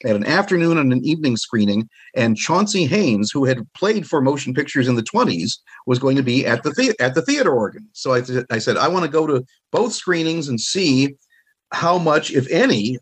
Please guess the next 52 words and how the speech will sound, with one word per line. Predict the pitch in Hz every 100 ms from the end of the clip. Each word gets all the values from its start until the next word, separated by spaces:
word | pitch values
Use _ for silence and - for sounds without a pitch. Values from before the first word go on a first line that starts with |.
| _ _ -
he | 127 143 139
plays | 131 175 160 156 143 131 -
from | - 151 143
one | 143 143
show | - 139
to | 139
the | 156
next." | 214 143 - _ _ -
And | 160 160
sure | - 233
enough, | 185 190 175
it | 165
was | 156
entirely | 160 - 190 208 143 127
different. | 160 170 107 101
He |
was, | 143 131 - _ _
he | - 170
was | 156
composing | - 160 147 - 220 185 135 127
as | 143 151 143
he | 139
was | 131
watching | 123 127 127 131 120
the | 127
film, | 226 147 98 - - -
which | 170 165
is | 147
really | 170 160
what | 147 139
those | 139
people | 135 156 156
did. | 147 196 156 87 104 _ _ -
And | 143 131
the | 139
only | 147 170 220 247
thing | 226 208
that | 190
he | 185
played | - 185 165
that | 156
was | 135
the | 135
same | - 160 156
in | 135
both | 147 165
shows | - 139 123 120
was | 113 104
there | 117
was | 107
one | 117 143 185 170
gag | 135 147 127 104 101